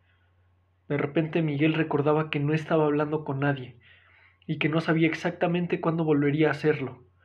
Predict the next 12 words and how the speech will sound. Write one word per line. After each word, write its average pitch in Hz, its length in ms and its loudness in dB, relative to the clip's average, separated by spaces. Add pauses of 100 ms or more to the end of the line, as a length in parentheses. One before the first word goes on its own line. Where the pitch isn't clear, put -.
(680)
Lo 147 80 -2
invadía 143 420 4
la 160 100 4
certeza 151 520 -2
de 139 140 0
que 143 80 -4
los 135 220 0
recuerdos 151 500 2
eran 147 220 -4
precisamente 160 800 -4
eso, 151 340 -8 (400)
recuerdos, - 720 -2